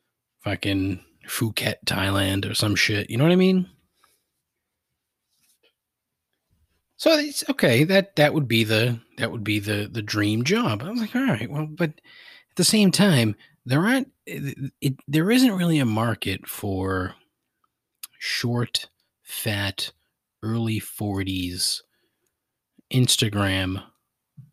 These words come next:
uh, uh, travel influencers. So maybe that's the untapped niche, if you will, right? I mean, you could say,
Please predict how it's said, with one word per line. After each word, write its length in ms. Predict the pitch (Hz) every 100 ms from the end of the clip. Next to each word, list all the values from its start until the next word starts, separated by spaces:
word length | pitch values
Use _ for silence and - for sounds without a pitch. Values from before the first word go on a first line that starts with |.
| _ _ _
uh, 380 | - 151 - - - - _ _ -
uh, 160 | 71 -
travel 720 | - - 98 95 95 90 - _
influencers. 920 | 98 92 - - - - - - - - - _ - _ _ _ _ _ - - - _ _ _ _ _ _ _ _ _
So 160 | - 143
maybe 240 | 196 277
that's 320 | 233 208 -
the 240 | - 160 -
untapped 840 | 127 147 147 - 151 143 139 - - - _ _ _ _ _ _ _ _ _
niche, 640 | 101 120 151 - - - - _ _ _ _ _ _ _ _ _
if 220 | - -
you 100 | 98
will, 380 | - - - - _ _ _ _ _ _ -
right? 380 | 113 143 180 _ _ _ _ _ _ _ _ _ _ _ _ _ _ _ _ _ _ _ _ _ _ _ _ _ _ _ _ _ _ _ _ _ _ _ _ _ _ -
I 80 | 117
mean, 160 | 104
you 100 | 104
could 200 | 123 127
say, 400 | - 131 104 101